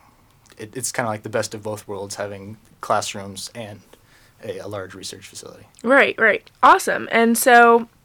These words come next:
Speaker 2: how do you explain your career path to those who aren't necessarily scientists?
Speaker 1: I, I, I,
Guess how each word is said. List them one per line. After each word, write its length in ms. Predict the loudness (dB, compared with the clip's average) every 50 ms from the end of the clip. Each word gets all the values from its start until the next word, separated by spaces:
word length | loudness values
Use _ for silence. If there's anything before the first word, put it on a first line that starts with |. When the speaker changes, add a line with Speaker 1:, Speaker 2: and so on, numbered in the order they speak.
| _ _ _ _ _ _ _ _ -14 -2
Speaker 2:
how 160 | 2 4 4
do 60 | 6
you 80 | 4 2
explain 520 | 2 0 -4 -2 0 2 2 4 4 2
your 140 | 2 0 -2
career 300 | -2 0 0 0 0 0
path 360 | 0 2 4 4 4 2 -2 _ _ _ -16
to 100 | -10 -8
those 360 | -4 -2 0 0 0 0 -2 -4
who 260 | -4 -4 -2 -2 -2 0
aren't 320 | 0 0 0 0 -2 _
necessarily 580 | -10 -8 -8 -8 -8 -10 -10 -8 -8 -10 -8 -10
scientists? 580 | -8 -8 -8 -8 -10 -12 -14 -10 -10 -10 -10 -12 _ _ _ _ _ _ _ _ _ _ _ _ _ _ _ -4 -2
Speaker 1:
I, 200 | 0 0 0 -2 -4
I, 380 | -4 -4 -4 -8 -12 -14 -14 -14
I, 100 | -14